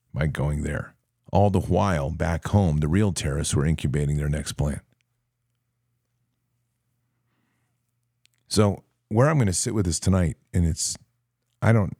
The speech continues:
you know, I don't have no idea where people are at. And if you were expecting me to come on and talk about the film as some great heroic event, that's not on my docket anymore. And if you're gonna hear me talk about great soldiers,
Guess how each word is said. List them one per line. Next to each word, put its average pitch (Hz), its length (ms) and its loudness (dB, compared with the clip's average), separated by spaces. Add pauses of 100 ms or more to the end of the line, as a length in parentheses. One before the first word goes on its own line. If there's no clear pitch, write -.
you - 80 0
know, 92 60 2
I 95 60 2
don't 98 80 2
have 95 100 2
no 107 200 4
idea 92 280 0
where 82 140 0
people 85 280 0
are 80 140 0
at. 82 280 0
And 85 100 0
if 82 80 0
you 90 80 2
were 82 80 2
expecting 107 460 2
me 101 80 4
to 87 80 0
come 87 220 0
on 87 180 2
and 76 100 0
talk 87 200 -4
about 80 240 0
the - 60 -10
film 82 280 2
as 78 80 0
some 80 160 0
great 76 240 -2
heroic 80 440 0
event, 76 320 0 (880)
that's - 240 0
not 87 120 4
on 78 80 2
my 71 100 2
docket 69 360 -4
anymore. 65 360 -10 (3750)
And 98 280 2 (180)
if 101 400 2 (1120)
you're 95 120 2
gonna 104 180 4
hear 107 160 4
me 104 120 4
talk 98 320 2
about 87 240 2
great 90 240 0
soldiers, 101 520 0